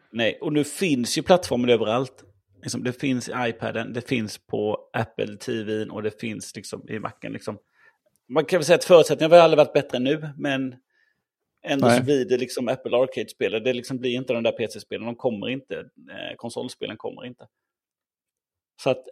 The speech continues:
Speaker 1: nej. Nej, det tror jag inte. Jag är helt ointresserad av spel på så sätt så att jag, eh, jag, jag brydde mig väldigt lite om det, men jag bara kände att, åh, nu kommer en sån här liten satsning till.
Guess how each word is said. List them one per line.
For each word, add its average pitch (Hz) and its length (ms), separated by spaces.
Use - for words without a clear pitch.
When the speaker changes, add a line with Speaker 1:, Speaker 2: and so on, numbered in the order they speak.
Speaker 1:
nej. 156 300
Nej, 160 240
det 185 160
tror 147 220
jag 147 120
inte. 117 120
Jag 156 240
är 151 40
helt 151 240
ointresserad 135 320
av 135 40
spel - 240
på - 120
så 127 140
sätt 135 200
så 135 100
att - 120
jag, 120 300
eh, 117 180
jag, 117 220
jag 131 120
brydde 131 160
mig 127 80
väldigt 131 160
lite 135 180
om 127 100
det, 127 60
men 135 80
jag 139 100
bara 139 80
kände 131 220
att, 113 80
åh, 175 180
nu 139 80
kommer 151 200
en 143 60
sån 143 140
här 127 120
liten 120 240
satsning 131 380
till. 147 140